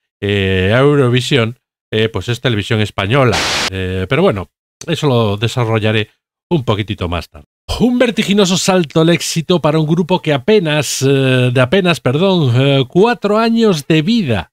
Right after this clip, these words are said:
eh, y que no los conocían ni en su puta casa.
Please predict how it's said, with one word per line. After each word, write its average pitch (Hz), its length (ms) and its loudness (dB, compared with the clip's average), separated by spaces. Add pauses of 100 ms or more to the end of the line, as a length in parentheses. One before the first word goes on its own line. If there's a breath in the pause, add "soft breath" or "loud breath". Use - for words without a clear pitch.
(160)
eh, 95 380 -8 (440)
y 120 120 -2
que 143 340 -2
no 143 300 2
los 175 180 2
conocían 180 540 0
ni 139 100 2
en 135 120 0
su 127 360 0
puta 151 380 0
casa. - 420 -6